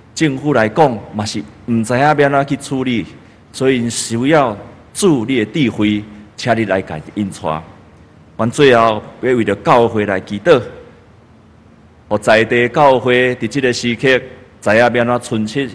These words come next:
因的手，守住因智慧。阮确信教会真欢喜来帮衬，也真欢喜来，来救援这所拄着灾害百姓。总是因需要智慧，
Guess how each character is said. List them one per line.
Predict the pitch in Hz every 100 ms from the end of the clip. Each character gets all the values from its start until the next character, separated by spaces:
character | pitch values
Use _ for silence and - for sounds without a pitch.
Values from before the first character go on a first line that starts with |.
| -
因 | - 98
的 | 95
手， | - - 147 85 - - - _
守 | - 196 202
住 | 202 170
因 | 120 117
智 | 147 113
慧。 | 107 107 107 - - - _
阮 | 127 139
确 | - 175
信 | - 127 104 - - - -
教 | 165 135
会 | 120 117 113
真 | 113 110 107
欢 | 113 104
喜 | 139 135 101
来 | 92 92
帮 | - 92 92
衬， | 101 95 98 104 - - -
也 |
真 | 101 127 120
欢 | 117 117
喜 | 151 165 127 - - - -
来， | 107 107 107 107 - - - -
来 | 95 95 95 82 - -
救 | 233 190 110
援 | 82 90 101 113 -
这 | - 110
所 | - 117 117
拄 | 147 156
着 | 131 101
灾 | 90 95 87
害 | 92 82
百 | 80 120
姓。 | 90 90 80 - - - _ - _ _ -
总 | 123 123
是 | - 101
因 | 98 104 95
需 | -
要 | 104 101
智 | - 113
慧， | 90 90 92